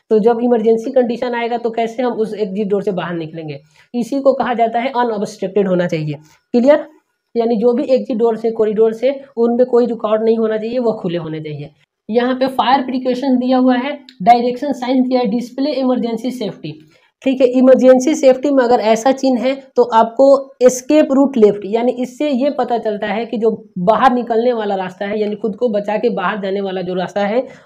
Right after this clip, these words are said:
वह वह लेफ्ट की ओर है। अगर ऐसा साइन दिया हुआ है तो एस्केप रूट राइट पे है। ये साइन हमेशा, अ, बिल्डिंग्स में या फिर,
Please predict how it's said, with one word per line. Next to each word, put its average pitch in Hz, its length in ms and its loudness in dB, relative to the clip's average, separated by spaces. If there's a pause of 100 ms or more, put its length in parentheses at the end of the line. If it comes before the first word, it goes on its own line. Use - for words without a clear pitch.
वह 208 220 2 (960)
वह 240 220 4
लेफ्ट 240 300 4
की 185 180 -6
ओर 170 140 -6
है। 170 180 -12 (200)
अगर 240 180 6
ऐसा 247 360 6
साइन 277 340 4
दिया 240 180 4
हुआ 226 220 2
है 269 220 -4 (160)
तो - 160 -2
एस्केप 247 460 4
रूट 269 220 0
राइट 180 320 -4
पे 185 60 -6
है। 156 200 -8 (200)
ये 262 260 0
साइन 269 260 4
हमेशा, 247 420 0
अ, 233 260 -2 (340)
बिल्डिंग्स 226 480 0
में 247 200 4
या 233 180 0
फिर, 226 240 0